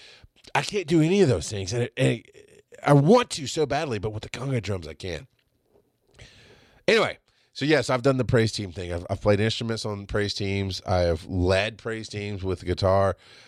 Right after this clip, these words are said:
Uh, I, I've done all that stuff. <sighs> And of course, I bring my tra-, trademark, "I got a podcasting high energy" to everything. But Cal, so Nicole and I are writing music. I'm writing it the only way I know how, with chords and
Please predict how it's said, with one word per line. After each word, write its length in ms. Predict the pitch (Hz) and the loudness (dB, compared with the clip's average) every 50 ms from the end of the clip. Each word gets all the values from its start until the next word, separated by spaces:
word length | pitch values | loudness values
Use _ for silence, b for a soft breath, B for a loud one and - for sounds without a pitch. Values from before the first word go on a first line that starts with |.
| B B _ | B B _
Uh, 400 | - - 90 90 87 82 82 73 - | -8 -6 -4 -4 -4 -6 -6 -8 -6
I, 260 | - 98 101 - 104 | -6 -4 -4 -2 -2
I've 80 | 101 | 0
done 140 | 95 113 107 | 0 2 2
all 140 | 107 107 104 | 4 2 2
that 180 | 92 87 73 67 | 2 0 -4 -6
stuff. 360 | - - - - - - - B B B B B B B B B B B B B B B B B B B B B _ _ B B | -8 -12 -14 -16 -20 -20 -20 B B B B B B B B B B B B B B B B B B B B B _ _ B B
<sighs> 60 | B B B B B B B B B B B B B _ _ _ _ _ _ _ _ _ _ _ _ _ _ _ _ _ _ - | B B B B B B B B B B B B B _ _ _ _ _ _ _ _ _ _ _ _ _ _ _ _ _ _ 2
And 60 | 143 | 2
of 80 | 143 131 | 4 6
course, 180 | - 147 131 | 6 6 6
I 40 | 127 | 4
bring 240 | 117 113 117 117 110 | 4 2 0 2 2
my 100 | 107 101 | 2 2
tra-, 320 | 98 - - 107 104 101 | 2 2 4 4 4 2
trademark, 460 | 90 - 113 110 101 95 95 98 92 95 | 0 2 2 2 4 4 2 2 0 -2
"I 80 | 95 | -4
got 180 | 82 90 90 87 | -6 -6 -6 -8
a 20 | |
podcasting 580 | - - 92 90 90 - - 87 82 - 95 85 | -6 -6 -6 -8 -6 -6 -6 -6 -6 -8 -10 -8
high 200 | 78 90 87 87 | -8 -6 -6 -6
energy" 320 | 85 82 80 78 78 78 | -6 -8 -8 -8 -8 -8
to 160 | 76 69 - | -8 -6 -2
everything. 560 | - 87 87 80 78 71 - 71 64 71 85 - b b b b b b b b - | 0 0 2 2 0 -2 -4 -8 -10 -10 -14 -18 b b b b b b b b 2
But 220 | 107 110 107 - | 4 4 4 2
Cal, 420 | - 120 143 127 104 82 78 - _ _ _ - | 2 2 2 2 0 -2 -6 -12 _ _ _ -18
so 480 | - - 127 123 120 113 110 107 - _ _ _ _ _ | -6 -2 0 2 2 2 0 -4 -8 _ _ _ _ _
Nicole 460 | 131 135 113 - - 131 120 123 123 | -8 -8 -6 0 0 2 2 2 2
and 60 | 123 117 | 2 2
I 140 | 113 110 | 2 2
are 80 | 107 101 | 2 2
writing 320 | 101 101 104 104 107 104 | 2 2 2 0 -2 -2
music. 300 | 101 104 101 98 104 98 | -2 -2 -2 -2 -4 -4
I'm 200 | 80 104 107 107 | -4 -2 -2 2
writing 260 | 110 123 139 156 156 139 | 2 2 2 2 2 0
it 100 | 113 98 | 0 -2
the 80 | - | 0
only 260 | - 120 135 139 135 | 0 2 2 4 2
way 200 | 127 123 120 113 | 2 2 2 0
I 20 | 113 | 2
know 160 | 110 110 101 | 2 0 0
how, 320 | 92 101 113 107 104 104 | 0 2 2 2 2 2
with 240 | 107 104 95 - - | 2 0 -2 -4 -6
chords 600 | - - - 127 123 123 120 120 117 117 104 95 | -12 -6 -2 2 4 4 6 6 4 4 2 -2
and 160 | 101 95 87 | -2 -4 -4